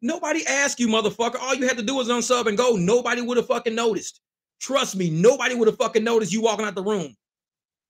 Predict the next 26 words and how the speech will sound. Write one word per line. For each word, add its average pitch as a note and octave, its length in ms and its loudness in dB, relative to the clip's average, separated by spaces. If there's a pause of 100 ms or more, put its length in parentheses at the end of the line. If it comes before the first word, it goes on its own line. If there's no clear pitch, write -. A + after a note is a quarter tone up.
But F#3 160 4
yet, A#3 280 2 (480)
you A#3 140 4
find A3+ 400 0
different B3+ 420 0
pots G#3+ 280 -6
of F#3+ 160 -8
energy E3+ 360 -2
on F#3+ 160 -2
the G3 160 -2
internet, E3 460 -2
YouTube, A#3 500 -4
Facebook, A3 300 -4
all A3 160 -2
these G3+ 140 -4
places. E3+ 180 -6 (160)
These A3+ 220 0
motherfuckers G#3 640 -4
really A3+ 320 4
think A3 240 2
they F#3+ 160 2
have G3+ 180 -2
to E3+ 140 4
announce F3 560 0
their F3 180 4
departure E3 720 -2